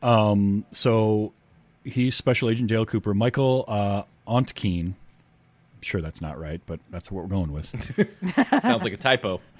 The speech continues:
Speaker 1: <laughs> Plays Sheriff Harry S. Truman, which is a great name also. I love, like, that, that again, that's that, that just, it's weird because he's Sheriff Harry Truman.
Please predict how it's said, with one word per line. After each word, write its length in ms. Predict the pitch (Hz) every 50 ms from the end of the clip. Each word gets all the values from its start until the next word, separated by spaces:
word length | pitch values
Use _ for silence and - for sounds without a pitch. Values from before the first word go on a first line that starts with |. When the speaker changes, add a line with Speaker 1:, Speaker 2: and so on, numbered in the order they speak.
| - - - -
Speaker 1:
<laughs> 420 | 156 160 - - - - _ _
Plays 380 | - - 131 123 120 117 - - -
Sheriff 420 | - - - 139 135 135 123 -
Harry 480 | - - - - 180 214 226 233 226 180
S. 260 | 147 156 151 - -
Truman, 540 | - - - 135 123 107 87 78 67 67 65 - _ _ _
which 140 | - 101 -
is 100 | 107 92
a 40 | 98
great 220 | 90 104 92 85
name 260 | 85 80 67 62 65 - _ _ _ _ _ _ _ -
also. 380 | - 80 - - - - 55 - _ _ _ _ _ _ _ _ _ _ _
I 80 | - 92
love, 260 | 95 101 101 98 - - - - -
like, 140 | - 139 113
that, 340 | 147 156 165 160 - 151 127
that 180 | 139 139 135
again, 280 | 135 127 139 131 107 87
that's 240 | 90 98 104 - -
that, 220 | - 117 107 104 - _ _ _ _ _ _ _ _ _ -
that 280 | 110 107 107 - - 135
just, 220 | 127 120 113 - _ _ _ _ _ _
it's 240 | - 123 - - -
weird 500 | 143 117 104 120 127 135 147 156 160 147
because 640 | 127 123 107 - 123 113 113 110 104 104 - - - - - - - - - _ _ _ _ _ _ _ _
he's 480 | - - - 120 113 107 95 - - - _ _ _ _
Sheriff 540 | - - - - - 117 110 113 117 - - -
Harry 300 | - 117 107 104 101 98
Truman. 380 | - - 113 90 71 65 65